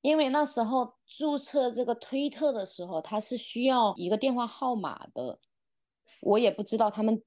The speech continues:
究竟是怎么样，也有可能就是通过网络的I P地址啊，还是怎么样，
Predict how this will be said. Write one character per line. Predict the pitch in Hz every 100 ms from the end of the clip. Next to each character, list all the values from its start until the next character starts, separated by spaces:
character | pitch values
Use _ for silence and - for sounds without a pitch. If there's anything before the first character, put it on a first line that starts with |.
| -
究 | 247
竟 | 233
是 | 240 208
怎 | - 113
么 | 165
样， | 202 - _
也 | - 214
有 | 302 277
可 | -
能 | 170 156 180
就 | 214
是 | 226 214 - -
通 | - 240
过 | 240 233 208 196 - _ _
网 | - 175 127 185
络 | 247
的 | 226 190 160 113 - _ -
I | 240
P | 233 - 277
地 | 285 311
址 | - -
啊， | 107 156
还 | 175
是 | 160
怎 | 185 135
么 | 127
样， | 131